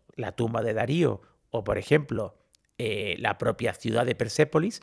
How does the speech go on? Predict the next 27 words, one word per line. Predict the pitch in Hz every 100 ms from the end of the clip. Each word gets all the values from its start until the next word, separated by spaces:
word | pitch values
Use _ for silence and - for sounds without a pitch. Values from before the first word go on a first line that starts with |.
| - _ -
está | 110 - - 127 -
en | 127 117
perfecto | - 120 110 - 151 - -
estado | 185 - - - 139
de | 180
revista, | - 117 156 - - - - - - _
está | - - 120
limpia, | 127 135 147 - 147 147
bien | 113 131 131
cuidada, | - 120 135 143 147 151 151
en | 120
fin, | - 120
conservada. | 113 117 - 117 110 139 147 156 156 147 - - - _
Se | - - 131
nota | 175 190 214 -
que | 131
le | 120
ponen | - 160 147 135
mimo | 180 214 262
y | -
cariño | - 123 135 170 226 294 - _ _
y | - 139
que | - 131
lo | 123 127 - _ -
exhiben | - - - 170 175 196 220 - _ _
con | - 131 135
orgullo, | 117 131 160 117 110